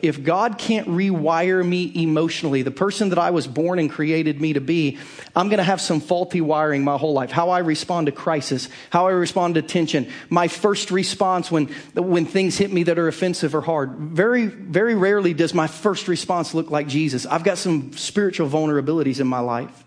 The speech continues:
I've got some burdens. You, you have burdens? My son got his driver's license ten days ago.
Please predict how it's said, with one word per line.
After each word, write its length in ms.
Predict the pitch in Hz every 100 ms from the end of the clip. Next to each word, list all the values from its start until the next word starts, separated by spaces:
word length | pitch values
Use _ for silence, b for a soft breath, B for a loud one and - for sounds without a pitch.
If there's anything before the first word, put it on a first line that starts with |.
| b b b b b b b
I've 100 | 156
got 120 | 220
some 160 | 220 202
burdens. 520 | 190 214 156 - - - _ _ _
You, 140 | 160
you 180 | 185 165
have 120 | 190
burdens? 460 | 170 202 214 220 - b b b b b b
My 120 | 180
son 280 | 185 226 214
got 120 | 185
his 100 | 165
driver's 380 | 156 175 147 127
license 380 | 135 120 135 -
ten 200 | - 151
days 240 | 143 135
ago. 280 | 139 120 117